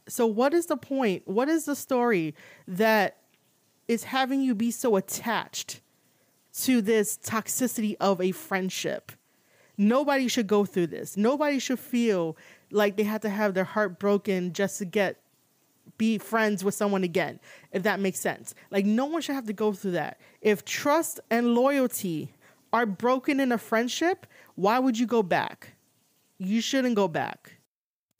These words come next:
And with that, ladies and gentlemen, I'm gonna wrap up this rant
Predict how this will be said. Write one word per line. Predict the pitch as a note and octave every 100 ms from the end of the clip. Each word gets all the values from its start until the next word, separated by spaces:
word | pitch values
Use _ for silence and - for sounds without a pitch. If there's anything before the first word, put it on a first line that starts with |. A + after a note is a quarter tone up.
| _
And | B3 D#4 D4+ F3+ -
with | D#3 F3 F#3 D4 C4+ A3+
that, | D4 B3+
ladies | B3 A3+
and | G3
gentlemen, | F3+ A3+ A3+ -
I'm | G#3
gonna | A3+ A3
wrap | F3 F3 G#3 A3 A3
up | G#3
this | G#3+ G3
rant | E3+ F#3+ G3+ G3